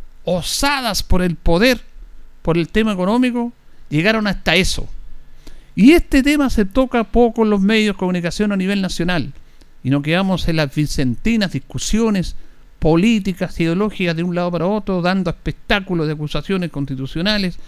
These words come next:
y de no preocuparse de lo que realmente necesita este país. Porque en Chile, este sistema es un traspaso de los que menos tienen a los que más tienen y está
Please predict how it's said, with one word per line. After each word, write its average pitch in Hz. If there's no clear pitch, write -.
y 151
de 160
no 196
preocuparse 180
de 160
lo 139
que 143
realmente 170
necesita 147
este 143
país. 135
Porque 165
en 139
Chile, 175
este 220
sistema 220
es 180
un 190
traspaso 185
de 165
los 170
que 180
menos 233
tienen 240
a 185
los -
que 202
más 233
tienen 226
y 185
está 233